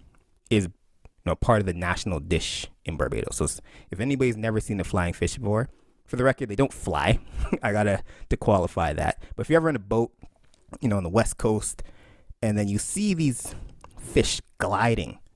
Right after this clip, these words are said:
out of the ocean, and a fantastic dish, flying fish and cuckoo, cuckoo and flying fish, tastes great.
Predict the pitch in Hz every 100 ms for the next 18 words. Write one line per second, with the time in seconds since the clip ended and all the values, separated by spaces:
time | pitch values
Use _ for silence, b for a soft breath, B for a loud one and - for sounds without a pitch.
0 | - 98 82 67 - - - 101 92 113
1 | 113 123 120 117 107 - - 113 110 117
2 | 110 - - 120 113 113 - 120 120 107
3 | - 110 107 - 101 - - - _ -
4 | _ - 101 - -